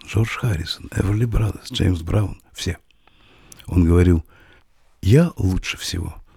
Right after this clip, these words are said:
когда попадаю в трудную ситуацию. Дайте мне проблему, и я просыпаюсь.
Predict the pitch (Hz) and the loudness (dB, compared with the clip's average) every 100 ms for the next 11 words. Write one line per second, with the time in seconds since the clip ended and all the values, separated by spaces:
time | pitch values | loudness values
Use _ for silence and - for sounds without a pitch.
0 | _ _ _ _ - 87 90 90 85 85 | _ _ _ _ -4 0 2 2 2 2
1 | 101 123 - 85 78 76 78 - - 82 | 4 4 2 -2 -2 -2 -2 -4 -2 -4
2 | - - - - _ _ _ - - _ | -4 -12 -16 -20 _ _ _ -20 -20 _
3 | _ 90 107 101 101 110 - 104 123 104 | _ 4 4 6 4 4 4 6 6 6
4 | 82 - 78 80 - - - - - - | 2 0 -2 -2 -4 -6 -6 -8 -10 -16